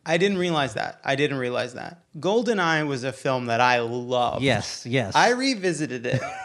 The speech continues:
Speaker 1: and it is a
Speaker 2: <laughs>
Speaker 1: tough watch.
Speaker 2: It's bad.
Speaker 1: It's
Speaker 2: It's
Speaker 1: a,
Speaker 2: bad.
Speaker 1: it's, it, there, like, I, I went into this, my James Bond rewatch thinking,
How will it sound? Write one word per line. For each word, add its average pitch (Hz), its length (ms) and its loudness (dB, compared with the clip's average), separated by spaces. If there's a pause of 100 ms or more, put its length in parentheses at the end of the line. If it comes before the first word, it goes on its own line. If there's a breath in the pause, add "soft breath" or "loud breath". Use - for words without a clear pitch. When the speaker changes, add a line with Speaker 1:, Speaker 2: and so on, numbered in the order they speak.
Speaker 1:
and 151 200 2
it - 180 0
is 262 480 2
a 147 460 0
Speaker 2:
<laughs> - 40 -4
Speaker 1:
tough 151 400 2
watch. 135 540 4
Speaker 2:
It's 165 180 2
bad. 156 400 8
Speaker 1:
It's 226 200 0
Speaker 2:
It's 285 120 2
Speaker 1:
a, 196 60 0
Speaker 2:
bad. 117 480 4
Speaker 1:
it's, - 240 -4 (600 soft breath)
it, 214 240 -6
there, 175 320 4
like, 269 220 8 (640)
I, 247 360 8 (140)
I 220 260 6
went 208 220 0
into 175 300 -2
this, 139 320 -2
my 139 240 0
James 139 400 -2
Bond 131 240 -2
rewatch 120 480 -4
thinking, 120 440 -4